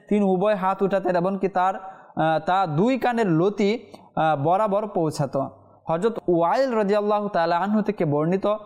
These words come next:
অপর এক বর্ণনায় আছে তিনি নবী করিম সাল্লাল্লাহু আলাইহি ওয়াসাল্লামকে নামাজে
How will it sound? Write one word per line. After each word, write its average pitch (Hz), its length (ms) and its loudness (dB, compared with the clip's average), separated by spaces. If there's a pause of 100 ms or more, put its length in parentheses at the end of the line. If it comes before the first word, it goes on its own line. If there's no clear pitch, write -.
(180)
অপর 220 300 0
এক 208 180 0
বর্ণনায় 170 380 0
আছে 208 360 -2 (260)
তিনি 196 140 2
নবী 196 220 2
করিম 233 320 0
সাল্লাল্লাহু 196 560 0
আলাইহি 165 300 0
ওয়াসাল্লামকে 185 760 0 (260)
নামাজে 180 580 0